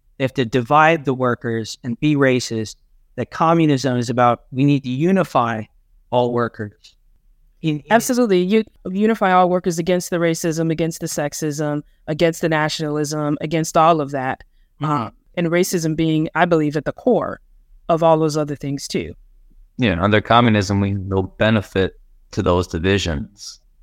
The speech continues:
Speaker 2: Mm-hmm.
Speaker 3: We
Speaker 1: But
Speaker 3: actively fight to abolish them.
Speaker 1: I think it's important to realize that a lot of these divisions are, are horrific and,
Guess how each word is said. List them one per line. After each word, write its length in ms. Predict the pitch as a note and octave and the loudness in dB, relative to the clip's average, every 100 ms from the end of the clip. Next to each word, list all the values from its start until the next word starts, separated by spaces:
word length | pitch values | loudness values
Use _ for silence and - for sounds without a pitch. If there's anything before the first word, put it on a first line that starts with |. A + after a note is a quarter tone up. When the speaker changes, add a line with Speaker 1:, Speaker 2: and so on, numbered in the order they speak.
| _ _ | _ _
Speaker 2:
Mm-hmm. 1400 | E3 D3+ D3 D#3 _ - _ - - - _ _ _ - | 0 2 0 -4 _ -20 _ -20 -20 -20 _ _ _ -4
Speaker 3:
We 140 | F2 | 2
Speaker 1:
But 240 | C4+ C4+ - _ - | 4 4 2 _ -4
Speaker 3:
actively 380 | G2+ - G2 G2+ | -4 -4 -4 0
fight 240 | G#2 G2 | 2 2
to 80 | F2+ | 0
abolish 500 | F2+ G2 G2 F2 - | 4 4 4 2 -4
them. 220 | - - - _ _ _ D3+ | -12 -14 -16 _ _ _ -6
Speaker 1:
I 80 | |
think 180 | D3 A#3 | 0 2
it's 140 | A3 G3 | 2 0
important 460 | E3 - F3+ E3+ | 0 2 2 2
to 80 | D3 | 0
realize 540 | C3+ D3 C#3+ C3+ - | 0 2 2 0 -2
that 280 | C3+ A#2 G#2+ _ _ _ - | -2 -2 -4 _ _ _ -4
a 80 | D#3 | 0
lot 240 | D#3 F3+ | 4 4
of 140 | F3+ D3 | 2 2
these 440 | D#3 C#3 - - _ _ - | 0 0 -4 -12 _ _ -2
divisions 640 | D3+ C3+ D#3+ E3+ C#3+ B2 | 0 2 0 2 0 0
are, 160 | B2 B2 | -4 -4
are 140 | B2+ | -6
horrific 680 | - D3+ C#3+ D3 - B2+ - | -4 -2 0 0 -2 -4 -2
and, 220 | C3+ A#2+ | -4 -4